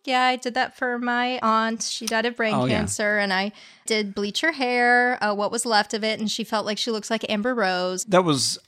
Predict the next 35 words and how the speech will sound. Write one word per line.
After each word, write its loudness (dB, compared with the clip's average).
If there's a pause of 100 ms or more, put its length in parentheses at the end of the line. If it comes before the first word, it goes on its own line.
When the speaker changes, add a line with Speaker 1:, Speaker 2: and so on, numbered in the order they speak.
Speaker 2:
I 6
think, 4
one 8
of 2
the 2
sweeter 2
moments. 2
Speaker 1:
Yeah. -2 (220)
Speaker 2:
She 0
made 2
that -4
connection, 0
and -4 (360)
Cindy 2
said, 0
"Well, 2
you -2
should -2
do 4
more 6
of 2
that, -2 (360)
Speaker 1:
It's -8
a 2
way 0
Speaker 2:
uh, -4
Speaker 1:
to -6
give -6
Speaker 2:
'cause 2
you're 2
Speaker 1:
back. 0
Speaker 2:
really 4
good -2
at -10
it." -16